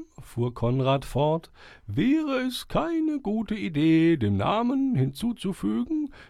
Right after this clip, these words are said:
dass es hier auch Eichhörnchen gibt, denn dann müsste man ja auch alle Tiere und Zwerge und die anderen hinzufügen. Ein Name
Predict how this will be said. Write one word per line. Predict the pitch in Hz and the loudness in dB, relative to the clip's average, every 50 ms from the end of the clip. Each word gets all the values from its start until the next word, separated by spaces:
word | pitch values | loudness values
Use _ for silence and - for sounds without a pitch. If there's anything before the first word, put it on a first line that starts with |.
| - - | -14 -8
dass | - 180 190 180 | -4 -2 -2 -2
es | - 262 220 - | -2 -4 -4 -2
hier | - 156 151 143 143 - - | 0 2 2 2 2 2 0
auch | 180 196 202 - - - | 0 0 0 0 -2 -6
Eichhörnchen | 220 240 320 320 - - - 117 110 104 98 - - 107 98 | -4 -2 -2 -2 -2 -2 -4 -2 -2 -4 -4 -4 -2 -2 -2
gibt, | 90 131 131 135 135 - - - - - - - - - | 0 0 0 0 -2 -6 -14 -16 -16 -18 -20 -12 -4 -2
denn | - - 165 - - - 170 - _ - | 0 2 2 2 0 0 -4 -8 _ -6
dann | - 269 269 277 208 156 123 110 | -2 0 0 0 2 2 2 2
müsste | 107 98 95 92 - - - | 2 0 0 -4 -6 -8 -6
man | 73 - 139 143 165 190 | -4 -2 -2 -2 0 0
ja | 196 202 175 | 0 0 0
auch | - - 214 208 - - - | 0 0 0 0 -2 -8 -6
alle | - 113 101 101 101 117 | -4 -4 -2 -2 -4 -6
Tiere | - - - 110 110 104 92 87 | -6 -6 -6 -4 -2 -2 -2 -2
und | 104 - 139 165 165 | -4 -4 -4 -4 -4
Zwerge | - - 95 90 90 87 90 82 87 107 | -4 -4 -2 -2 -2 -2 -2 0 0 0
und | - 107 123 156 - | 0 0 -2 0 0
die | 190 202 - | -2 -4 -4
anderen | - - 330 370 381 381 370 339 240 196 175 117 101 | -4 -4 -4 -4 -4 -4 -4 -4 -2 -2 0 0 2
hinzufügen. | 87 101 95 90 - - 131 123 113 123 - - - 123 113 113 117 110 117 120 123 120 - - - - - - - - - - - _ - | 0 0 -2 -2 -4 -2 0 2 2 0 0 0 0 2 2 2 2 4 4 2 2 2 -4 -14 -20 -20 -20 -20 -20 -20 -20 -20 -20 _ -6
Ein | - 87 85 82 82 80 | -4 -2 0 0 0 0
Name | 82 113 - - 302 302 311 302 294 294 294 | 0 0 2 2 2 2 2 2 2 0 -2